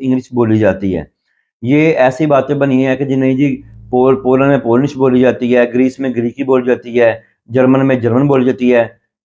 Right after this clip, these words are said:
sometime इंग्लिश चलती है, थोड़ी बहुत इंग्लिश चलती है, ऐसा कोई मसला नहीं है। आपको सिर्फ चाहिए कि आप अप्लाई करें, खुद अप्लाई करें। मैं हमेशा आप सबको ये मोटिवेट करता हूँ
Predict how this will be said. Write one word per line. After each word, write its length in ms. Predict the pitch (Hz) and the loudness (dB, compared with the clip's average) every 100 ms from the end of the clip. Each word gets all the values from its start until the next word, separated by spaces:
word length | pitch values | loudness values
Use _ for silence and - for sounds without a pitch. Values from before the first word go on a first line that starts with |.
| _ | _
sometime 520 | 143 131 147 143 123 127 | -2 0 0 2 0 0
इंग्लिश 300 | 131 127 131 | 0 0 0
चलती 460 | 139 113 101 127 131 | 0 0 0 0 2
है, 180 | 135 | 0
थोड़ी 380 | 135 - 131 135 | -2 -4 -2 0
बहुत 260 | 131 127 113 | 0 -2 -2
इंग्लिश 240 | 117 120 | -4 -4
चलती 380 | - 117 110 127 | 0 0 0 0
है, 80 | 123 | 0
ऐसा 180 | 117 120 | 0 -2
कोई 280 | - 135 | 0 0
मसला 300 | 135 123 113 | 2 0 -2
नहीं 220 | 104 101 95 | -2 -2 -4
है। 180 | 87 - - - | -6 -14 -14 -2
आपको 360 | 135 147 151 170 | 2 2 0 -6
सिर्फ 260 | 165 156 - | -4 -4 0
चाहिए 320 | 143 147 165 165 _ _ _ _ _ | 0 0 -4 -6 _ _ _ _ _
कि 360 | 143 143 147 147 | 0 2 2 2
आप 260 | 123 131 131 | 2 2 0
अप्लाई 400 | 131 - 120 123 | -6 0 2 2
करें, 340 | 147 151 147 147 | 2 0 0 -2
खुद 200 | - 165 | -4 -4
अप्लाई 300 | 151 139 123 | 0 0 0
करें। 400 | 123 110 98 - - | -2 -4 -6 -10 -4
मैं 200 | 143 151 | 0 0
हमेशा 540 | 135 127 139 147 180 | 0 -2 0 0 0
आप 140 | 160 - | 0 0
सबको 340 | 143 135 151 | -2 -2 -2
ये 180 | 135 156 | 0 0
मोटिवेट 460 | 151 123 127 127 | 0 0 -2 -2
करता 260 | 120 98 120 | -2 -2 -2
हूँ 140 | 123 | -2